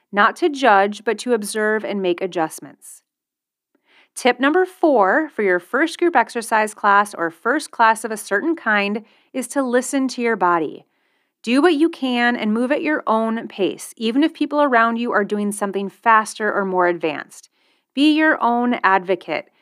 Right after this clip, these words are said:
Take a break when you need it. Take a sip of water when you need it. Do what you need to do for you and your body. It's better to do that than to be in pain or discomfort later because you did something you weren't ready for.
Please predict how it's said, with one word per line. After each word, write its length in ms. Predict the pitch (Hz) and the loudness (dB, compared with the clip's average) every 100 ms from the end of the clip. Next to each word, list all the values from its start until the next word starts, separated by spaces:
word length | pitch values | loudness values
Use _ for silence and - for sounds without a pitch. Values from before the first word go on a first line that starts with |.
| _ | _
Take 220 | - 220 320 | -10 -2 -2
a 80 | |
break 360 | 240 233 247 247 | 0 0 0 0
when 140 | 240 | -2
you 100 | 233 | -2
need 200 | 226 220 | -2 -2
it. 260 | 220 220 - _ _ _ | -2 -2 -4 _ _ _
Take 220 | 196 190 | -2 -2
a 60 | |
sip 200 | 214 240 | -2 -2
of 140 | 262 262 | 0 0
water 400 | 247 247 240 240 | 4 4 4 2
when 140 | 226 | -2
you 100 | 220 | -4
need 200 | 214 202 | -2 0
it. 180 | 202 202 _ _ _ | 0 -2 _ _ _
Do 220 | 190 262 311 | 0 2 4
what 200 | 320 220 | 2 0
you 400 | 226 240 247 - | -4 -2 -2 -2
need 200 | 220 220 | -4 -6
to 100 | 254 | -4
do 260 | 202 202 | 0 0
for 160 | 202 214 | 0 -4
you 340 | 185 185 180 | -4 2 2
and 120 | 180 185 | 2 -2
your 120 | 175 | 0
body. 420 | 165 143 135 - _ _ _ - | 2 2 -2 -12 _ _ _ -6
It's 160 | 214 | -4
better 260 | - 240 311 | 2 4 4
to 140 | 320 | 2
do 200 | 311 302 208 | 0 0 4
that 320 | 190 226 254 | 6 6 4
than 140 | 254 | -2
to 120 | 233 220 | -2 -6
be 100 | 220 | -6
in 140 | 214 | -8
pain 340 | - 214 220 214 | -8 -6 -4 -2
or 60 | |
discomfort 640 | 202 202 - 196 175 202 | -2 -2 -2 -6 -2 -4
later 500 | - 285 311 240 233 233 _ _ | 0 0 2 4 2 0 _ _
because 340 | - 240 320 302 | -12 -4 0 4
you 120 | 320 | 4
did 240 | 233 247 | 4 0
something 320 | - 240 247 226 | 0 -2 0 -2
you 120 | 214 | 0
weren't 280 | 196 185 165 | 2 2 2
ready 240 | 165 151 | 2 0
for. 400 | - 165 - - | -4 -10 -10 -14